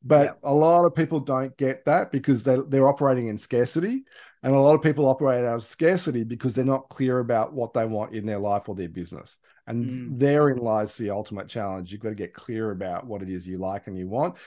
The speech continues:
Speaker 1: And when you're in that space, it's, it's easy to not, it's easy to be in abundance. You know, scarcity comes out of not understanding where you're at in the world.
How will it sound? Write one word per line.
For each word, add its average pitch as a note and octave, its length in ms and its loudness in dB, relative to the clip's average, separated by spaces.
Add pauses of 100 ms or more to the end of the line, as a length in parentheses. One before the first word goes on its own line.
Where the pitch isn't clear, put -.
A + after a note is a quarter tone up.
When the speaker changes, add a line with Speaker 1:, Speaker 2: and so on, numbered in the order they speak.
(120)
Speaker 1:
And B2+ 120 0
when D#3+ 120 4
you're D#3+ 240 6
in D3 320 2
that B2 240 0
space, G#3+ 640 0 (760)
it's, - 320 -6 (100)
it's D#3+ 200 -4
easy F3+ 360 2
to D3+ 60 0
not, D3+ 220 0 (140)
it's D#3 180 -2
easy E3+ 180 2
to E3+ 60 -6
be D3 160 2
in C3 80 2
abundance. A#2+ 680 -4
You D3 120 -8
know, A#2+ 100 -4
scarcity D#3+ 540 0
comes A#2+ 340 -4
out A2+ 240 2
of A2 180 -4 (200)
not B2 260 2
understanding A2 580 -4
where G2+ 120 -6
you're F#2 180 -4
at G2 120 -8
in A2 60 -12
the F#2+ 60 -10
world. D#2+ 300 -14